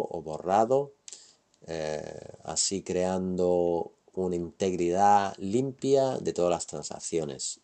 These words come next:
muy parecido al blockchain y, y su ejemplo principal, el Bitcoin, ¿no? El blockchain, estructura en bloques de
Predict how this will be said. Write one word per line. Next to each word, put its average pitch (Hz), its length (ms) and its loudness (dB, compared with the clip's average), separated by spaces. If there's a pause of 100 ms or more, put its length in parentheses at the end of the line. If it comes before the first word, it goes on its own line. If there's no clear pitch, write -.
(160)
muy 85 400 -2
parecido 98 640 -2
al 78 220 -2
blockchain 131 680 -2
y, 78 300 -10 (680)
y 76 480 -10
su 78 220 -6
ejemplo 76 760 -4 (480)
principal, 90 640 -2
el 76 120 -2
Bitcoin, 71 680 -4
¿no? 92 220 -12 (1080)
El 82 200 -4
blockchain, 127 720 6
estructura 101 840 2
en 80 300 -8
bloques 87 520 2
de - 140 -4